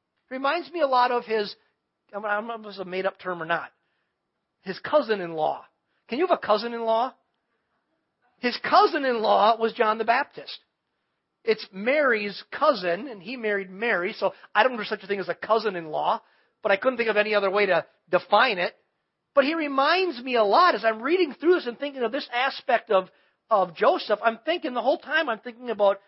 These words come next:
his cousin-in-law, John the Baptist. You know, John has the same quality as Joseph does.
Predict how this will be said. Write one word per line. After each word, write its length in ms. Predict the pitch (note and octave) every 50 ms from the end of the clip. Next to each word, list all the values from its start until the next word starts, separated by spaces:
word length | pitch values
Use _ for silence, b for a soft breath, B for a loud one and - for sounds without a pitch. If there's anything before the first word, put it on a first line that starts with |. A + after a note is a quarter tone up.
| _ _
his 200 | _ G#3+ G#3 - -
cousin-in-law, 1040 | - - - D4+ F4 C4 A3+ A#3+ A3 F#3+ F3+ F3 E3+ E3 D#3+ D#3 D3 D3+ D#3+ F#3 - _ _ _ _ _ _ _ _ _ _ _ _
John 300 | E3 F#3 F3+ F#3 F#3 G3
the 80 | G#3
Baptist. 600 | G3 G#3 G#3 A3+ B3+ B3+ _ - D#3 - - - - _ _ _ _ _ _ _ _ _ _ _ _
You 80 | B3
know, 60 | B3 A3
John 300 | - C4 D4 E4 F4+ C#4+
has 260 | B3 C4+ C#4 A#3+ G#3+
the 140 | B3+ B3 -
same 280 | - B3+ B3 B3+ C4+
quality 460 | C4 - - C4 C#4+ D4 C4+ A#3+ A#3
as 120 | A#3+ A3 F#3+
Joseph 420 | - B3+ C4+ C#4 - - - - _
does. 240 | D#3 C#3 G#2+ -